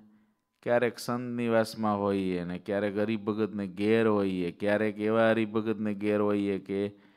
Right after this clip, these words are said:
જેને બધી વ્યવસ્થા સંતોની ખબર હોય ને ક્યારેક એના એવા હરિભગતને ઘેરે હોઈએ કે હાવ નવા હોય,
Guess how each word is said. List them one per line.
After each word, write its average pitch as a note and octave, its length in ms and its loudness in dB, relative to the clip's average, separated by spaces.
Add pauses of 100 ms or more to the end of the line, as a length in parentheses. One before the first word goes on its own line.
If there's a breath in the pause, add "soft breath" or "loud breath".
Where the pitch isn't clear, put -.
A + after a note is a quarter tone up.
(300 soft breath)
જેને G2+ 220 -2
બધી G#2 340 -2
વ્યવસ્થા G#2 520 -2
સંતોની G2+ 560 -6
ખબર A#2 400 2
હોય G#2+ 200 2
ને F#2+ 100 -8
ક્યારેક A2 420 0
એના B2 240 2
એવા B2+ 220 4
હરિભગતને B2+ 600 -4
ઘેરે B2 300 2
હોઈએ A2+ 320 0
કે A2+ 260 -4
હાવ A2 220 2
નવા B2 380 8
હોય, E2 240 -8